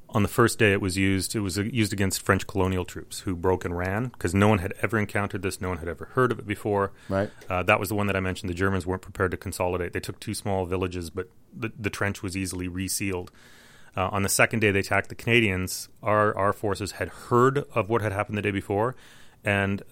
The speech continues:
Speaker 1: fortunately, uh, you know, the officer class back in that time period, it was, it was much different.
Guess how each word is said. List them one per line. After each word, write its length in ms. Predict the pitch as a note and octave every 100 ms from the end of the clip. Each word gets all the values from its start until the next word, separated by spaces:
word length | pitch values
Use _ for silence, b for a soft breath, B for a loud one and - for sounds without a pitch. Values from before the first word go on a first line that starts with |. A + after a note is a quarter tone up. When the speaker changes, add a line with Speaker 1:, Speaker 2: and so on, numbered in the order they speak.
| -
Speaker 1:
fortunately, 840 | - C3+ - B2 A2+ G#2 G2+ G2+ -
uh, 60 | -
you 140 | - A#2
know, 80 | A2
the 80 |
officer 360 | A2 C3 - A#2
class 260 | - A2 -
back 220 | G#2 -
in 80 | G2
that 180 | G2+ -
time 240 | G#2 G2
period, 320 | G#2 F#2+ F#2+
it 100 | G#2
was, 240 | G#2+ G2+ -
it 80 | G#2
was 120 | F#2+
much 200 | G#2+ -
different. 360 | A2 - F#2+